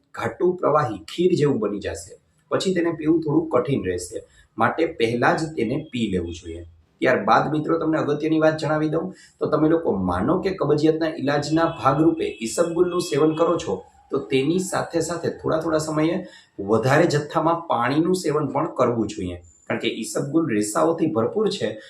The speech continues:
અને પોતાનું કાર્ય સારી રીતે કરી શકે એટલા માટે પાણી ખૂબ જ વધારે અનિવાર્ય બની જાય છે. હવે જો તમે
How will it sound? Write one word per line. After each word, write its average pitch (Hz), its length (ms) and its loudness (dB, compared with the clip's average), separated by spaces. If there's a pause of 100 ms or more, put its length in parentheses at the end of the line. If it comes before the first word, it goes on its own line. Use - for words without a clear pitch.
(140)
અને 131 160 2
પોતાનું 151 420 0
કાર્ય 151 360 0
સારી 123 360 0
રીતે 185 240 2
કરી 175 300 0
શકે 139 260 -6
એટલા - 320 0
માટે 104 240 -2 (400)
પાણી 135 320 4
ખૂબ 147 280 -4
જ 156 100 2
વધારે 123 380 2
અનિવાર્ય 110 500 2
બની 87 220 -6
જાય 82 240 -8
છે. - 140 -12 (380)
હવે 123 140 2 (160)
જો 139 200 6
તમે 180 200 2